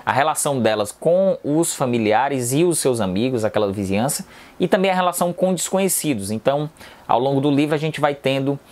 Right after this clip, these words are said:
pequenas narrativas, ah, da Esperança contando sua experiência de vida através desse cenário que é a vizinhança da Rua Mango.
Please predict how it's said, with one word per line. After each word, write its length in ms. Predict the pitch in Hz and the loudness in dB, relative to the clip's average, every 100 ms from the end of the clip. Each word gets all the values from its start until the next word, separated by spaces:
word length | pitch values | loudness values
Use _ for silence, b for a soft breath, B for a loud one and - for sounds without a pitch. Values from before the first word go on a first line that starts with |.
| B B B B B - | B B B B B -4
pequenas 340 | 160 214 240 | -2 0 0
narrativas, 840 | 190 185 180 - 160 160 175 - - B B B | 2 0 0 0 0 2 0 -2 -8 B B B
ah, 380 | - 110 117 113 | -2 0 2 0
da 140 | 113 127 | 0 0
Esperança 840 | 131 - 139 120 127 123 135 139 147 - - - - - | 0 0 0 2 0 0 0 0 -4 -20 -20 -20 -20 -10
contando 640 | - 156 - 143 143 147 143 | -2 0 2 0 2 0 -2
sua 180 | - 151 | 0 0
experiência 460 | - 156 151 151 | 2 0 0 -2
de 120 | 147 | 0
vida 500 | 143 147 175 175 190 185 - - | 0 2 2 2 0 -2 -10 -4
através 420 | 139 170 151 165 | 0 2 2 0
desse 220 | 156 165 | -2 -2
cenário 580 | - - 165 139 135 143 - | -4 -2 0 0 0 -2 -4
que 180 | 156 | 0
é 160 | 117 113 - B B B B | 2 0 -6 B B B B
a 80 | |
vizinhança 540 | 110 120 117 113 123 123 | 0 2 2 2 0 0
da 100 | 120 | 0
Rua 220 | 113 139 | 2 0
Mango. 360 | 123 107 92 | 0 -2 -2